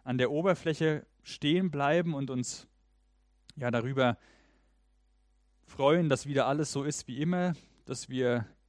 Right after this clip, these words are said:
unser Weihnachtsprogramm abspulen, sondern dass du wirklich uns ganz neu Dinge erkennen lässt,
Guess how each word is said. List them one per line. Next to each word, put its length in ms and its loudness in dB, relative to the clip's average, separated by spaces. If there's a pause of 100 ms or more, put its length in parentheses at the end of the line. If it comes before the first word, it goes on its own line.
(140)
unser 240 -4
Weihnachtsprogramm 760 -2
abspulen, 760 -8
sondern 300 -4
dass 140 -8
du 160 -12
wirklich 340 -8
uns 180 -10
ganz 320 -8
neu 320 -4 (800)
Dinge 200 0
erkennen 480 -4
lässt, 400 -10